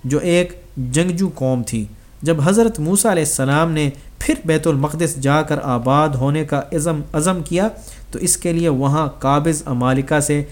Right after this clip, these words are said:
جہاد ضروری تھا۔ چنانچہ حضرت موسیٰ علیہ السلام نے اپنی قوم کو اس ارض مقدسہ میں داخل ہونے کا حکم دیا اور نصرت الہی کی بشارت بھی سنائی، لیکن اس کے باوجود بنی اسرائیل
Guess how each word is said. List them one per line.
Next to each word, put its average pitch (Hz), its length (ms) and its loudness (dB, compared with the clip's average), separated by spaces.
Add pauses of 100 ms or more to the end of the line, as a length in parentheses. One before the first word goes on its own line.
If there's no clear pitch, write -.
(260)
جہاد 135 480 4
ضروری 131 400 2
تھا۔ 131 260 0 (1000)
چنانچہ 220 400 6 (560)
حضرت 202 320 4
موسیٰ 190 280 2
علیہ 151 120 2
السلام 147 420 2
نے 165 80 0
اپنی 165 300 -2
قوم 160 320 0
کو 151 240 0 (200)
اس 190 200 -2
ارض 185 180 4
مقدسہ 170 600 0
میں 151 160 0
داخل 127 380 0
ہونے 131 260 0
کا 120 280 -2
حکم 156 220 -2
دیا 143 240 2 (400)
اور 143 240 0
نصرت 160 440 2 (140)
الہی 139 380 2
کی 143 160 -4
بشارت 135 460 0
بھی 139 180 -2
سنائی، 143 400 2 (280)
لیکن 147 340 0
اس - 160 -2
کے 147 120 -2
باوجود 131 760 2
بنی 143 340 -2
اسرائیل 147 580 0